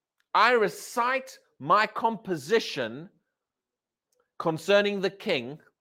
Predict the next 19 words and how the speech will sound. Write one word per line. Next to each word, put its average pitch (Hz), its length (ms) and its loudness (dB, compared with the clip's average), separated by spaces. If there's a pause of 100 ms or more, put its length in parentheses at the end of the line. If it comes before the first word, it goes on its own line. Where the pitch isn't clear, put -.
Now, 117 80 -2
this 139 180 -6
is 127 80 -8
the 143 80 -2
one. 117 160 2 (240)
"My 190 360 2 (120)
tongue 156 640 -2 (240)
is 156 240 2
the 139 100 0
pen 123 560 -6 (260)
of 127 140 4
a 120 100 4
ready 123 280 0
writer." 110 520 -2 (2500)
My 180 140 4
tongue. 180 540 -2 (200)
Who's 208 200 2
the 196 80 4
writer? 185 480 6